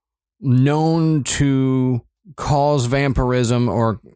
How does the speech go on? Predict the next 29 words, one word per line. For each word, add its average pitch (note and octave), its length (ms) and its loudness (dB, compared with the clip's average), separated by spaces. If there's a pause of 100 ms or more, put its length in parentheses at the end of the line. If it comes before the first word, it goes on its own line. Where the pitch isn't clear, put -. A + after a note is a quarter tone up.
(200)
cause C3+ 320 0
you B2 60 0
to A2+ 80 -2
come B2 340 0
back G#2+ 360 0
as G2+ 200 0
a G2+ 60 2
vampire G2 560 0
after F#2 320 -2
you F2 140 -2
died. F2 540 -2 (480)
And A2 580 0 (680)
a B2 80 -4
lot D3 280 0
of D#3 160 0
it B2+ 140 -2
was A#2+ 380 0
a A#2 100 2
misunderstanding G#2 1040 0
of F#2 720 -2 (220)
med-, A#2+ 500 0
medicine C3 720 2
or G#2 400 2
the G2 120 2
way G2+ 200 0
the F#2 100 -2
body B2 460 0
works A2+ 640 -2
or F#2 500 0